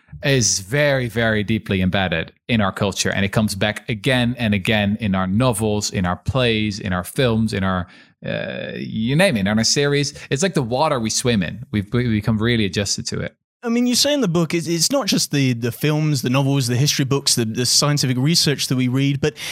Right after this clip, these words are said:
Speaker 2: also it's embedded into our education system. This idea that we're selfish is a, an assumption that's made from when we first try to work out how to navigate or interface with this world.
Speaker 1: You know,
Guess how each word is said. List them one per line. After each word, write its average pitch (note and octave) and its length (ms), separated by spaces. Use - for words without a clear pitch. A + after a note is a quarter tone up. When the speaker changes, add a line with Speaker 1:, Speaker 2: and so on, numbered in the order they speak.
Speaker 2:
also C4 360
it's - 260
embedded F#3 880
into D#3+ 400
our C#3+ 220
education C3 840
system. A2+ 540
This E3 220
idea E3 540
that C3+ 200
we're C3+ 220
selfish A3+ 680
is D3+ 360
a, - 240
an F3 140
assumption A3 460
that's E3 200
made C#3+ 320
from D3+ 280
when F3+ 160
we F#3 80
first E3+ 500
try E3 480
to C3+ 240
work D3 340
out C3+ 180
how C#3 160
to C3+ 140
navigate C3 600
or A#2+ 160
interface D#3 680
with A#2 80
this A2 160
world. A2+ 300
Speaker 1:
You F#3 80
know, A#3+ 180